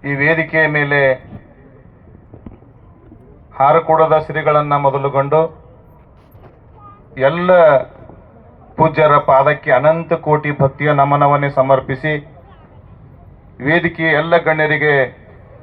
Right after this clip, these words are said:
ದೀರ್ಘದಂಡ ನಮಸ್ಕಾರಗಳನ್ನು ಹಾಕಿ, ಸಮಯ ಕಡಿಮೆ ಇರುವುದರಿಂದ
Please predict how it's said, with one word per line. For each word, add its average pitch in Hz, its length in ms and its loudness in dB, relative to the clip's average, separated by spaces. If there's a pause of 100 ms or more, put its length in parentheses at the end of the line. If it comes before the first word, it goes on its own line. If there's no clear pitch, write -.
(140)
ದೀರ್ಘದಂಡ 151 460 -2
ನಮಸ್ಕಾರಗಳನ್ನು 139 720 0
ಹಾಕಿ, 131 360 0 (1040)
ಸಮಯ 160 300 2
ಕಡಿಮೆ 151 380 -2
ಇರುವುದರಿಂದ 139 600 0